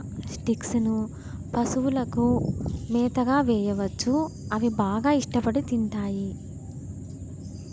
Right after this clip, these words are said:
ఈ మొక్క ఎదుగుదలకు ఎక్కువగా మైక్రో న్యూట్రియన్స్ చాలా అవసరము. వీటికి కాల్షియం, మెగ్నీషియం,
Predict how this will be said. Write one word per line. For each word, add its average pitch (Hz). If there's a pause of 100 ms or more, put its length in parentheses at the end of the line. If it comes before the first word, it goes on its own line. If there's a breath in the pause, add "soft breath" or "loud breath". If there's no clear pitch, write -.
ఈ 240
మొక్క 240 (140)
ఎదుగుదలకు 233 (720 loud breath)
ఎక్కువగా 240 (100)
మైక్రో 226 (360)
న్యూట్రియన్స్ 220
చాలా 208
అవసరము. 196 (600 loud breath)
వీటికి 240 (180)
కాల్షియం, 240 (100)
మెగ్నీషియం, 233